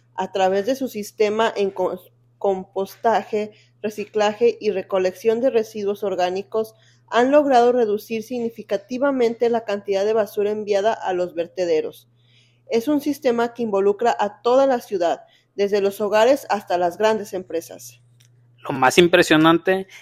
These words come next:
Speaker 2: es cómo la ciudad ha logrado involucrar a todos los habitantes en este proceso. De hecho, el reciclaje no es solo ca-, opcional, sino obligatorio.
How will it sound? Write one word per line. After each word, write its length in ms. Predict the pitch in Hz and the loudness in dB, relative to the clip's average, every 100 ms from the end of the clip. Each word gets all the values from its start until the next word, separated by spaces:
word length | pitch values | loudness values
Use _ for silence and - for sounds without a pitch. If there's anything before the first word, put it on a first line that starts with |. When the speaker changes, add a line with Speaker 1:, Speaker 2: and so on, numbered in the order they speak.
| - | -6
Speaker 2:
es 180 | 147 | -4
cómo 300 | - 185 202 | 0 2 2
la 100 | 208 | 4
ciudad 380 | 175 160 151 170 151 | 4 6 8 6 6
ha 100 | 151 | 4
logrado 340 | 190 180 175 | 6 4 4
involucrar 500 | 196 175 151 139 151 | 6 4 4 2 0
a 80 | 156 | 0
todos 180 | - 175 | 4 6
los 160 | 185 160 | 6 4
habitantes 680 | 143 143 131 151 151 175 | 0 -2 0 2 2 0
en 100 | 156 | 0
este 180 | 143 - | -2 -4
proceso. 540 | 147 139 160 160 - - _ _ - _ _ | -4 -2 0 -2 -4 -16 _ _ -20 _ _
De 220 | 139 135 | -2 0
hecho, 380 | 139 - 196 190 - - | -2 0 -2 -2 -14 -8
el 180 | 143 156 | -2 2
reciclaje 560 | 147 170 151 170 165 185 | 4 2 6 4 6 2
no 100 | 185 | 2
es 60 | |
solo 340 | 190 185 190 180 | 4 6 6 6
ca-, 220 | 165 165 | 2 4
opcional, 640 | 160 - 147 143 175 - _ _ | 0 0 0 2 2 0 _ _
sino 480 | - 156 151 180 220 | -8 -2 4 4 4
obligatorio. 640 | 156 147 139 135 - 123 - | 2 4 2 0 -4 -6 -10